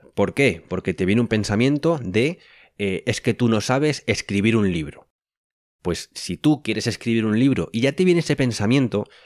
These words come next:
lo primero que vas a sentir, lógicamente, o yo sentiría eso, es tristeza. "Jolines, no me estoy valorando".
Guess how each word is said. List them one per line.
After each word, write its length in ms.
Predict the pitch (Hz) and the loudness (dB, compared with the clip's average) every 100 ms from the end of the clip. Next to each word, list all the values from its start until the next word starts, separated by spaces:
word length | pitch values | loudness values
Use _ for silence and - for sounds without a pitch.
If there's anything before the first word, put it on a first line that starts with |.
| - - - | -20 -20 -4
lo 280 | 135 131 113 | 2 4 4
primero 340 | 110 113 151 | 2 2 2
que 100 | 156 | 2
vas 140 | 98 113 | 0 -2
a 60 | |
sentir, 580 | 131 110 98 131 - - _ _ | 0 0 2 0 0 -8 _ _
lógicamente, 760 | 95 92 85 87 85 104 104 117 | -2 0 -2 -2 0 0 2 2
o 40 | |
yo 140 | 87 | 2
sentiría 460 | 85 90 85 87 90 | 0 -2 -2 0 0
eso, 220 | 101 135 | 2 0
es 160 | 110 - | -2 -2
tristeza. 580 | 139 120 - 131 - - _ _ _ _ _ _ | -2 -2 0 -2 -2 -12 _ _ _ _ _ _
"Jolines, 400 | - 117 131 120 | -2 2 4 4
no 140 | 104 | 4
me 80 | 127 | 2
estoy 240 | 143 123 | 0 0
valorando". 640 | 127 151 104 98 170 - 107 | 2 2 2 2 2 -2 -8